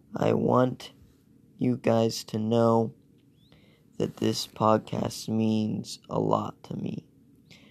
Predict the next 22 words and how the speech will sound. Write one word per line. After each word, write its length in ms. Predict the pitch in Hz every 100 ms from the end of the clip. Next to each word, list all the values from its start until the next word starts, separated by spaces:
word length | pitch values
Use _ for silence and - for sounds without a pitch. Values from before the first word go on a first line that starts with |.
| _ -
I 80 | 113
love 440 | 117 123 123 -
doing 380 | - 113 110 110
this 180 | 117 -
for 140 | -
you 240 | 110 113 120
guys. 400 | 113 110 110 -
I 160 | 120 -
hope 180 | 135 -
you 100 | 139
guys 380 | 123 120 120 127
really 340 | 143 151 151
do 220 | - 139
enjoy 460 | 131 123 123 123 117
my 180 | - -
podcast 760 | - 120 - - - - -
episodes. 840 | - - - 220 226 208 - - - _ _ _ _ _ _ _ _ _ _ _ _ - - - - - -
I, 320 | 156 180 165
um, 460 | 131 127 117 113 - _ _ _ _ _ _ _ _ _ _ _ _ _ _ _
like, 320 | 123 120 113 - _ - - _ _ _ _ _ _ _ _ _ _ _ _ _ - _ _
I, 320 | 113 123 135 131
uh, 420 | 120 113 107